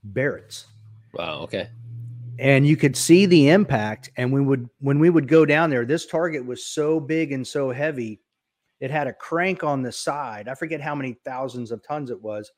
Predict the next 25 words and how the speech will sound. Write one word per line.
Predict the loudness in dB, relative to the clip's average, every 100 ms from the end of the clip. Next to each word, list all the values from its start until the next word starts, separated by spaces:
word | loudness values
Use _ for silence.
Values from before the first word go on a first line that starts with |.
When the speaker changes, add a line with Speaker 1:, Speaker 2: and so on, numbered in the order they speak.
| _ _ _ _
Speaker 1:
but | -12 -8
you | -4
had | 0 0
to | -4 -10
angle | -6 -4 -2 -2 -2
the | -8
target, | -6 -4 -4 -4 -10 -12 _ _ _ _ _ _ _ _ -10
uh, | -8 -8
at, | -6
like, | -6 -6
a |
thirty | -2 0 0
degree | -2 -4 -4 -2
angle | -2 0 0
when | -2
you | -4
were | -4 -4
done | -4 -6
shooting, | -8 -6 -6 -6 -8
so | -4 -2
the | -2
wind | -6 -6 -4 0 0 -2 -4
wouldn't | -6 -8 -8 -8
blow | -4 -4 -2 -4
this | -6 -10 -14